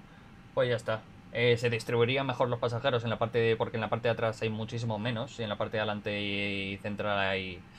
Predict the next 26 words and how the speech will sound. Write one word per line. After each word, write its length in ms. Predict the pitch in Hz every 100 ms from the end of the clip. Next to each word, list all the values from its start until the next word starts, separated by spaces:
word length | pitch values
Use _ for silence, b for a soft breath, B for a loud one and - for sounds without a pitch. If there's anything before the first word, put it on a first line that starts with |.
| B B -
hay 220 | 110 110
bastante, 680 | 107 104 117 113 101 107 104
bastante 340 | 104 - 117
más 140 | 110 -
peso 240 | 113 113
que 60 | 113
en 60 |
la 40 | 104
de 80 |
atrás. 380 | 104 117 110 -
Pero 140 | - 101
bueno, 240 | 95 87 - - - -
eh, 320 | - 117 110 107
se, 320 | 113 107 101
se 140 | -
tendría 260 | 107 107 110
que 100 | 104
distribuir 460 | 104 98 107 104 104
un 80 |
poquito 240 | 98 101 104
mejor. 220 | 95 - - B B B
Por 100 | 135
lo 100 | 139
demás 280 | 143 170 147
está 200 | 123 123
bien, 280 | 131 185